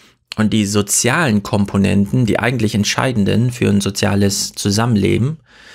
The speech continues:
die verschwinden, die werden so langsam wieder an den Rand gedrängt. Was wohl auch Harari so sieht, denn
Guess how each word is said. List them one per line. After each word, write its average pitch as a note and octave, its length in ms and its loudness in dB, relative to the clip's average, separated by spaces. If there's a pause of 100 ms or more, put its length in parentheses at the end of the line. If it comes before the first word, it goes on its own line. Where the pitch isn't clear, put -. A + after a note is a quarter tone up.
(1120)
die C#3+ 100 2
verschwinden, A2+ 760 0
die F#2+ 100 0
werden C#3 180 0
so C#3+ 80 0
langsam B2+ 380 0
wieder A#2+ 180 0
an G#2+ 100 0
den G#2 120 2
Rand G2 300 -2
gedrängt. - 640 -4 (1040)
Was A#2+ 320 -2
wohl C3+ 140 2
auch - 340 -2
Harari G#2+ 540 -2
so G2+ 200 0
sieht, G2+ 560 -2
denn G#2 680 2